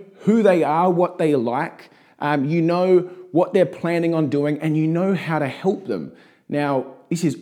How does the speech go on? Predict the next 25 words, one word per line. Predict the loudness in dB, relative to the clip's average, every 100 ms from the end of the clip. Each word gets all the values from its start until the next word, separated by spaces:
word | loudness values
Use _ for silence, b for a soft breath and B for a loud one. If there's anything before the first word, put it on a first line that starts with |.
| -10
all | -6 -6 -6
automated, | -2 -2 -2 -4 -4 -4 -6
and | -4
you | -2
just | -4 -6
have | -6
to | -4
rock | -2 -4 -4
up | -6 -4
every | -4 -2 -4
single | -4 -4 -2 -4 -2
day, | -2 0 -2
pick | -4 -10 -10
up | -8
the | -10
phone, | -8 -6 -4 -6
and | -8
start | -6 -6 -4
making | -4 -4 -2
these | -2 -2
warm | -2 -2 -2
calls. | -2 2 2 2
This | 0
is | 0 -2
when | -2 -4